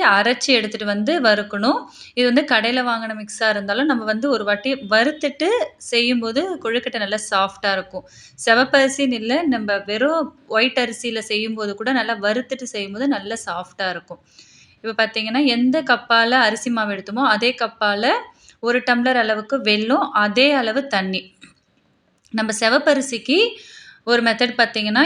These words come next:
எந்த கப்பால அளக்குறோமோ அதே கப்பாலேயே தான் ஒரு கப் அளவு தண்ணி எடுத்துக்கணும். ஒரு கப்பு அரிசி மாவுனா ஒரு கப்பு தண்ணி. ஏன்னா இதுக்கு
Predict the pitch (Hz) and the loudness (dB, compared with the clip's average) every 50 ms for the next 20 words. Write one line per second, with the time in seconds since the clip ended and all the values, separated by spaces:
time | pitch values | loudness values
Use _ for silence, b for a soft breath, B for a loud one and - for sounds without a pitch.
0 | 330 226 220 220 233 254 262 330 339 - 269 240 240 - 240 233 233 240 254 240 | 4 2 2 4 4 4 4 4 4 2 2 0 0 2 2 4 4 6 6 4
1 | 220 214 208 214 208 214 240 277 262 214 196 190 233 254 285 277 - 240 - - | 4 2 0 -2 -2 0 2 4 4 4 4 4 4 2 2 2 0 -2 0 2
2 | - 214 214 214 208 208 208 202 226 285 359 302 254 208 233 240 262 262 254 240 | 0 2 2 2 0 -2 -2 2 2 2 2 2 2 0 2 2 2 2 2 0
3 | 240 - 220 214 208 233 214 - 220 202 202 208 202 190 196 - 185 180 185 185 | 0 2 0 0 0 -2 -2 -2 -2 -2 -2 -4 -4 -6 -6 -6 -8 -8 -4 -2
4 | 208 214 208 214 226 214 220 - 269 269 262 247 226 208 202 202 208 214 - 240 | -2 -2 0 0 -2 -2 2 2 4 4 6 6 6 4 4 2 0 -4 -6 -4
5 | 233 220 214 208 214 240 311 370 302 226 202 196 - 202 202 - 208 208 196 185 | -2 0 0 0 0 0 0 2 2 0 0 -2 -4 -6 -6 -6 -6 -6 -4 -4
6 | 185 185 190 190 b b b b b b b b b b b b b b _ _ | -4 -4 -6 -8 b b b b b b b b b b b b b b _ _
7 | _ _ _ _ _ _ 208 226 240 269 285 240 233 240 220 269 262 269 302 | _ _ _ _ _ _ -4 0 2 4 4 4 2 0 -2 -2 0 2 4